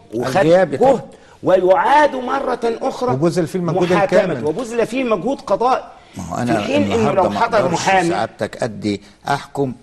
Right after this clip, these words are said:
Speaker 2: إلا في حضور المتهم زي ما سيادة العميد قال، معالي
Speaker 3: مم.
Speaker 2: العميد قال. فالنهاردة المتهم ما حضرش.
Speaker 3: مم.
Speaker 2: فبديله عقوبة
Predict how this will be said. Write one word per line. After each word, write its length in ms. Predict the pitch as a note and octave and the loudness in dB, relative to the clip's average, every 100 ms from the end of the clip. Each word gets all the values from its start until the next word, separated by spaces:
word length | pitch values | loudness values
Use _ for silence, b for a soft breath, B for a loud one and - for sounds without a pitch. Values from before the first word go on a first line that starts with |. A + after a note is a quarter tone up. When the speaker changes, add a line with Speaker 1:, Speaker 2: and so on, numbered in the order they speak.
| - - C#3 | -20 -8 -4
Speaker 2:
إلا 140 | A#2 | -2
في 140 | - | -4
حضور 280 | G#2 G2+ C#3+ | -6 -4 -2
المتهم 520 | A2 G2+ - B2+ G2 | 0 -2 -2 -4 -4
زي 180 | F#2 A#2 | -4 -4
ما 400 | G#2 F#2 G#2 F#2+ | -4 -4 -2 -4
سيادة 280 | F2+ A#2+ A#2 G2 | -6 -6 -6 -6
العميد 360 | F2 G#2+ G2 | -4 -4 -6
قال، 220 | G2 F#2+ - b b | -4 -6 -6 b b
معالي 180 | G#2 A2 | -6 -4
Speaker 3:
مم. 60 | |
Speaker 2:
العميد 280 | F#2 G#2 G2 | -2 -4 -4
قال. 140 | F#2 F2 B B B _ | -6 -6 B B B _
فالنهاردة 640 | - - A#2+ G#2+ B2 C#3+ A#2+ | -10 -6 -2 -2 -2 -2 -4
المتهم 460 | G#2+ F#2 C#3 G#2+ | -4 -4 -6 -4
ما 60 | F#2+ | -8
حضرش. 560 | - F2+ - - - _ _ _ _ _ _ - | -10 -8 -10 -12 -18 _ _ _ _ _ _ -12
Speaker 3:
مم. 260 | A2+ G#2 F#2+ - - | -8 -8 -10 -16 -10
Speaker 2:
فبديله 640 | G#2 G#2 A2 D#3 E3+ - | -6 -4 0 0 0 -2
عقوبة 540 | G#2+ G#2 D3 D#3 D#3 | -6 -4 -2 0 0